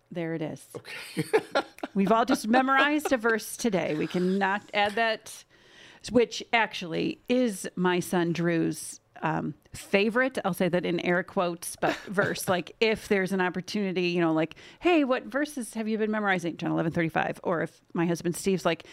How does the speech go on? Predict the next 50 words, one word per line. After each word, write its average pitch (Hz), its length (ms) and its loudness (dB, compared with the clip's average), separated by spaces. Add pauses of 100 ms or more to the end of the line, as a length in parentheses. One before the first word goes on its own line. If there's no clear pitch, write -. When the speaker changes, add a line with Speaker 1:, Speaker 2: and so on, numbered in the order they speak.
(220)
Speaker 1:
"Let's - 240 0
read, 254 480 -2 (100)
uh, 175 300 -4 (340)
s-, - 160 -12
uh, 185 100 -2 (300)
scripture 185 480 -4
today 190 280 -4
dinner. 185 260 2
Does 185 160 0
anybody 233 300 2
have 233 120 0
any 233 120 2
ideas?" 220 540 0 (160)
Speaker 2:
<laughs> - 160 -6
Speaker 1:
Drew, 190 240 0 (440)
John 240 200 6
eleven 233 280 4
thirty-five. 262 560 2 (320)
Let's 202 240 2
just - 220 0
keep 285 200 4
it 320 80 -2
short, 320 340 4 (140)
keep 285 160 0
it 294 100 4
moving. 196 440 0
It, - 140 -6
Speaker 2:
He 180 120 2
is 143 120 6
Speaker 1:
he 107 100 -4
Speaker 2:
such 110 380 -2
a 104 80 0
smart 95 380 -6
aleck, 92 320 -4
isn't 202 220 -2
he? 196 160 0
Speaker 1:
Yes, 165 360 -4
Speaker 2:
I - 80 0
love 208 100 -2
Speaker 1:
yes, - 200 -6
Speaker 2:
him. 85 180 -8
I 98 60 -6
love 90 260 -8
him. 170 60 -4
Speaker 1:
yes. 156 180 -4
Speaker 2:
So 117 280 2
Speaker 1:
Eighth 202 280 -4
grade 196 320 -2
boy. 175 400 0
Speaker 2:
Yeah. 139 400 2